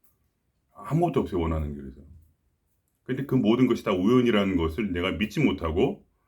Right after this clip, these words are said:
이제 이렇게 마치 신이 존재하는 것처럼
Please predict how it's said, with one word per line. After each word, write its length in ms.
이제 160
이렇게 460
마치 340
신이 280
존재하는 500
것처럼 520